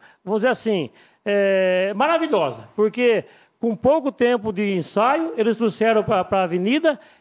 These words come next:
e ali do lado do palanque demonstraram que eles têm talento e que vão progredir,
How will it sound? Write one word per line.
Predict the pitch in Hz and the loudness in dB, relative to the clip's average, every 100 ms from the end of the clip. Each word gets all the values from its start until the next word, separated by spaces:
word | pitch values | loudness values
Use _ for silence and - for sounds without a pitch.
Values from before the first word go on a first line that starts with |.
| - | -8
e | 233 | -2
ali | 247 233 | 0 0
do | 220 | 0
lado | 220 220 208 | 2 2 0
do | |
palanque | 202 202 180 202 196 214 - - _ | 0 0 2 0 0 -4 -6 -20 _
demonstraram | 196 214 220 - 196 196 | -2 2 0 0 2 2
que | 196 | 0
eles | 202 165 | -2 -2
têm | 202 196 | -2 0
talento | 185 165 185 247 320 349 339 - - | 0 0 2 0 0 0 0 -4 -8
e | 220 | -6
que | 240 | 0
vão | 208 226 | 2 0
progredir, | 220 226 254 185 170 | 0 -2 -2 -2 -4